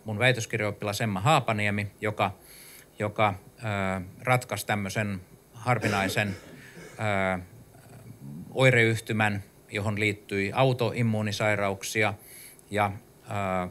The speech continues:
vasta-ainepuutoksia ja, ää,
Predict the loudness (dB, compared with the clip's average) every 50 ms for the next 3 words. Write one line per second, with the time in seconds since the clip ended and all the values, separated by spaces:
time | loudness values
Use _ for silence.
0 | -6 0 2 4 4 4 2 2 2 2 2 2 0 0 -2 -4 -6 -4 -2 0
1 | 0 0 -2 -2 -6 -6 -6 -6 -4 -2 0 0 -2 -4 -8 -16 -20 -20 -20 _
2 | -12 -4 -2 -2 -2 -2 -4 -10 -18 -20 -20 -20 -20 -20 -20 -18 -10 -6 -4 -2
3 | -2 -2 -4